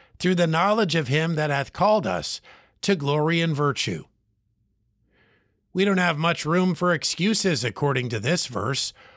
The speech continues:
All the equipment we need for doing what God wants is already in our hands if we will just utilize it.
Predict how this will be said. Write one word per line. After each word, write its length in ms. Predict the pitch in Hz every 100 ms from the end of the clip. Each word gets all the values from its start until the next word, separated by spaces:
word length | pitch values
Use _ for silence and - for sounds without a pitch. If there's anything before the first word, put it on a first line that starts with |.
| _ _ -
All 200 | 165 226
the 180 | 247 233
equipment 500 | - 214 185 190 170
we 140 | 170
need 420 | 165 202 135 120
for 140 | - 135
doing 320 | 156 180 165
what 180 | 147 143
God 280 | 151 151
wants 520 | 135 180 156 95 - - - - _
is 220 | 175 165
already 460 | 190 190 220 262 233
in 100 | 165
our 160 | 139
hands 580 | 101 208 185 104 120 - _ _ _ -
if 180 | 185 -
we 140 | 180
will 140 | 180 170
just 320 | 151 151 -
utilize 680 | 139 185 170 120 104 90
it. 280 | - - -